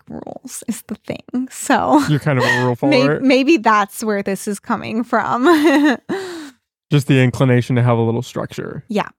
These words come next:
Speaker 1: definitely.
Speaker 2: It's helpful having those. It's almost like those guide rails at a bowling alley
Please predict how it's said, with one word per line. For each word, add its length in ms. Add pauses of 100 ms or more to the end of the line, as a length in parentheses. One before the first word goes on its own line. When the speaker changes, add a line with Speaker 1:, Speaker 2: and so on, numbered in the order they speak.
(100)
Speaker 1:
definitely. 600 (800)
Speaker 2:
It's 160
helpful 580 (420)
having 340
those. 320
It's 160
almost 300
like 140
those 240 (260)
guide 460 (180)
rails 460
at 100
a 40
bowling 420
alley 420